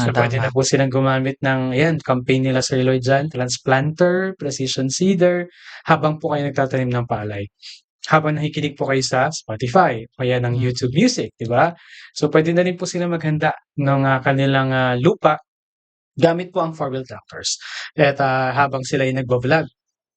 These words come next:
Speaker 1: pwede yan. So, we combine yung gusto nila. At pwede rin sila mag-ani gamit po ang, ah, rice combine harvester habang nagla-livestream sa Facebook, o kaya naman ay nagti-TikTok kayo, ganyan. So,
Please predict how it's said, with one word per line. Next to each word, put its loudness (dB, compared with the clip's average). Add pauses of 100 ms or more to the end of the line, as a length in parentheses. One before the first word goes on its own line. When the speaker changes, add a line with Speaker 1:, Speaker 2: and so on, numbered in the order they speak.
Speaker 1:
pwede -4
yan. 2
So, 2
we -6
combine 2
yung -10
gusto -8
nila. -4 (320)
At 4
pwede 2
rin -4
sila -2
mag-ani -2
gamit -4
po 4
ang, -2
ah, 0
rice 0
combine 0
harvester 2
habang 0
nagla-livestream 0
sa -6
Facebook, 0 (420)
o 0
kaya 4
naman -2
ay -2
nagti-TikTok 0
kayo, 2
ganyan. -6
So, 2